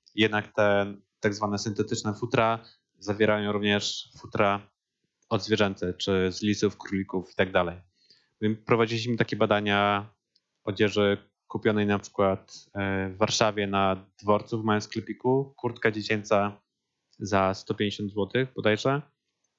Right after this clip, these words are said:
czyli bardzo tanio. I miało przecie kaptura futrzane, wszystko było oznaczone jako syntetyczne. W laboratorium okazało się, że częściowo jest to futro z lisa jednak. I tak naprawdę konsument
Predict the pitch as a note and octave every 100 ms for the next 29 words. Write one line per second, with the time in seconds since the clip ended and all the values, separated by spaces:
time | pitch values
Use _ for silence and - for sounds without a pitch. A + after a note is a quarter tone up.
0 | _ _ _ - A2 G2+ F#2+ G#2 G#2 G#2
1 | A#2 C#3 D3 _ - - - _ _ _
2 | A2 A2 A#2 A#2 A2+ B2 A#2 A#2+ A#2 -
3 | - A2+ - A#2+ G2+ F#2+ - _ _ _
4 | _ A2+ - G#2 G#2 B2 B2+ A2+ - A2
5 | G#2+ G#2+ G#2 A2 G#2+ G#2 G#2+ G2+ G2+ -
6 | G#2 G#2+ - - C3 C#3+ C#3+ _ _ _
7 | - _ _ A2 A2 A2+ - A#2 A2 G#2
8 | A2 G#2+ G#2 - G#2 G2+ G2+ G2+ - G2+
9 | - G2 G2 F#2+ - G2+ F#2+ - - G2+
10 | G2 F#2+ G2 F#2+ - F#2 F2+ - - -
11 | _ _ _ _ _ _ _ _ - A2
12 | A2+ A#2 A#2 A2 A#2 - A#2 A2+ A2